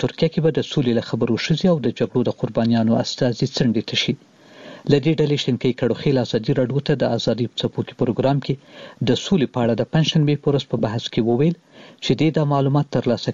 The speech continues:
کړي دي چې میرمنو ته ویل شوي دي چې د ترکیې په غونډه کې به برخه نه اخلي. تمه ده چې د افغانستان د دولت، طالبانو او نړیوالې ټولنې استازي د اپریل په شپاړسمه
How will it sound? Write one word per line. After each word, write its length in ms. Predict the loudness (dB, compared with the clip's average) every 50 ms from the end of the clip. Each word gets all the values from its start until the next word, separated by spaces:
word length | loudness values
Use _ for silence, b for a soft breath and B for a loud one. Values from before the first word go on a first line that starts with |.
| -2
کړي 160 | 0 0 2 2 0
دي 80 | -2 B B B B B B B -2
چې 60 | 2 4 4
میرمنو 340 | 4 4 2 2 2 2 2 2 0
ته 100 | 0 2
ویل 200 | 2 2 2 2 0
شوي 260 | 0 0 2 2 2 2 2
دي 80 | 0 0 0
چې 60 | -2 -2
د 80 | -2 -4 -4
ترکیې 260 | -8 -8 -2 -2 -2 -2 0
په 60 | 0 2
غونډه 220 | 2 2 2 0 0
کې 80 | -2 0 0
به 60 | 0 0
برخه 260 | -2 -4 -2 0 0 2
نه 40 | 2 2 0
اخلي. 220 | -2 -2 -2 -4 -4 -6 _ _ _ B B B B B B B B B B _ 0
تمه 220 | 2 2 2 2
ده 60 | 0 0
چې 100 | 0 0 0
د 20 | 0
افغانستان 480 | 0 0 0 0 0 0 0 2 2 2
د 80 | 0 0 0
دولت، 380 | 0 0 0 0 0 -2 -4 -6 -6 -4 -2 0
طالبانو 440 | 0 2 2 2 2 0 2 2 2 2 2
او 60 | 2 2 2
نړیوالې 440 | 2 2 2 2 2 2 0 -2 -2
ټولنې 340 | -2 0 0 0 0 -2 -2
استازي 440 | -4 -4 -2 0 0 0 0 0 0 0
د 40 | -2 -4 -2
اپریل 240 | 0 0 0 0 0 -4
په 40 | -8 -4
شپاړسمه 480 | -2 0 0 0 0 0 0 0 0